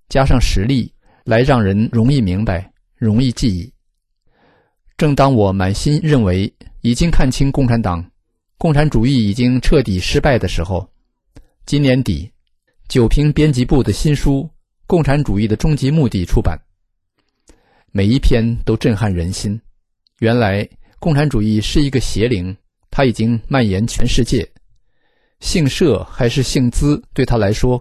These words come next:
根本无所谓，只要能达到他的终极目的，毁灭人类。我又进一步分清了好与坏，明白了共产邪灵有多么的邪恶，将璀璨的神传文化毁坏到这般地步。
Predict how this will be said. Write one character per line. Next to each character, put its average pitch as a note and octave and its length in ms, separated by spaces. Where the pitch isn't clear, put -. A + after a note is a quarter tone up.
根 E3 160
本 G#2 180
无 G#2 140
所 - 180
谓， G2+ 180
只 - 120
要 D#3+ 120
能 C#3+ 160
达 A#2+ 160
到 C3 160
他 A#2+ 140
的 A#2+ 80
终 D3+ 200
极 B2+ 140
目 C#3+ 180
的， F2+ 240
毁 A2 240
灭 C3+ 140
人 F#2 280
类。 G#2+ 140
我 A#2 140
又 C#3 100
进 D3 220
一 A2+ 40
步 G#2+ 160
分 C3+ 220
清 C#3+ 180
了 A#2 80
好 F#2+ 240
与 F2 140
坏， F2 260
明 B2 240
白 B2+ 120
了 F2 280
共 D3 120
产 G2 160
邪 A#2 280
灵 A2 220
有 F#2+ 140
多 D3+ 200
么 D3 100
的 - 100
邪 - 220
恶， G2 240
将 D#3 260
璀 G#2 220
璨 C#3 220
的 G#2 120
神 C3 240
传 C3+ 180
文 G#2+ 200
化 G#2+ 280
毁 A2 180
坏 C3+ 180
到 A2 160
这 C3+ 200
般 G#2+ 180
地 F#2+ 140
步。 E2 200